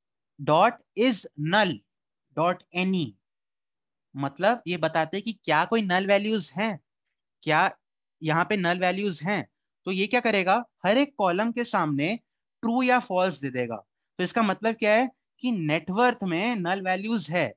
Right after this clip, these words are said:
इसका मतलब ट्रू। वैसे ही फाउंडर के सामने ट्रू लिखा हुआ है, मतलब नल वैल्यूज हैं, पर एज और कंपनी में नल वैल्यूज नहीं है। तो तुम ऊपर देख सकते हो टेबल में भी कि एज और कंपनी में कोई नल वैल्यूज नहीं है, और मेरे टेबल में अभी सिर्फ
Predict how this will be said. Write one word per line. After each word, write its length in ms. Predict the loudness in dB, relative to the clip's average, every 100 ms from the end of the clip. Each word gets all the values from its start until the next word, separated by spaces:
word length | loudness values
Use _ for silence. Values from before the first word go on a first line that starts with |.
| -12
इसका 200 | -4 -2
मतलब 260 | 0 -2
ट्रू। 360 | -6 -8 -8 -8 _ _ _ _ _ _
वैसे 220 | -2 0
ही 40 | 0
फाउंडर 540 | 2 4 4 2 0
के 120 | -2
सामने 480 | -2 -2 -2 -2 -4
ट्रू 340 | -6 -6 -2 -2
लिखा 260 | -4 -4
हुआ 160 | 0 0
है, 60 |
मतलब 460 | -2 -6 0 0 0 _ _ -4
नल 260 | 0 0 0
वैल्यूज 500 | -2 -2 -4 -4 -2
हैं, 220 | -2 -2 -8 _ _
पर 140 | -2 -2 -4
एज 300 | 0 2 2
और 140 | 0
कंपनी 480 | 2 0 0 0 0
में 340 | 2 0 -2 -6 _ -4
नल 280 | 0 2
वैल्यूज 420 | 2 2 2 -2 -2
नहीं 180 | -2
है। 80 | -2
तो 80 | -2
तुम 200 | -2 -2
ऊपर 180 | -2 -2
देख 240 | 0 -2
सकते 300 | -4 -6 0
हो 100 | 0
टेबल 320 | 2 0 2
में 160 | 0 -2
भी 260 | -2 -2 -6 _ _ -8
कि 280 | -2 2
एज 180 | 4 4
और 80 | 2
कंपनी 420 | 2 -2 -2 -4
में 200 | -2 0
कोई 120 | 0
नल 200 | -2 -2
वैल्यूज 340 | -2 -4 -4 -4
नहीं 180 | -4 -4
है, 60 | -8 _ _ -4
और 60 | 2
मेरे 160 | 2
टेबल 300 | 2 2 2
में 100 | 2
अभी 160 | 0 -2
सिर्फ 220 | -2